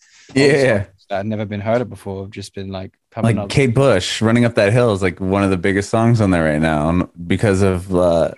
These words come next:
Speaker 1: like, Stranger Things or something. It's like, "Wait, what?" <laughs> Like, that's
Speaker 2: Yeah,
Speaker 1: so
Speaker 2: that's
Speaker 1: bizarre.
Speaker 2: I'm, I'm, I'm a massive Kate Bush fan, and I think that's really funny 'cause there was a meme going around about, like,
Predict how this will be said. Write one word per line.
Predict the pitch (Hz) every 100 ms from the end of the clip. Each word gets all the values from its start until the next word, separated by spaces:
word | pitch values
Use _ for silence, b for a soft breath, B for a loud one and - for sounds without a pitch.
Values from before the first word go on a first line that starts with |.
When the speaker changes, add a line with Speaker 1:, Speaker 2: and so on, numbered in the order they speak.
| B B B B _
Speaker 1:
like, | - 98 87
Stranger | - - 117 113 101
Things | 92 92 87
or | 87
something. | 95 82 78 78
It's | 78 80
like, | 90 78
"Wait, | 80 85 65
what?" | 69 95 131 -
<laughs> | - 349 349 269 - 277
Like, | 214 - -
that's | -
Speaker 2:
Yeah, | 131 123
Speaker 1:
so | 135
Speaker 2:
that's | 127 117
Speaker 1:
bizarre. | 110 117 117 60 - _ _ _ -
Speaker 2:
I'm, | 127 -
I'm, | 120 131 120
I'm | 127
a | 127
massive | 110 120 120 131 -
Kate | 127 113
Bush | 120 110
fan, | - 120 127
and | 101 104
I |
think | 98 110 98
that's | 101 -
really | 104 101 95
funny | - 101 95
'cause | - 101 101 - _ _ _
there | 127
was | 139
a | 139
meme | 131 139 127
going | 120 110
around | 107 104 104
about, | 113 110 87
like, | 107 95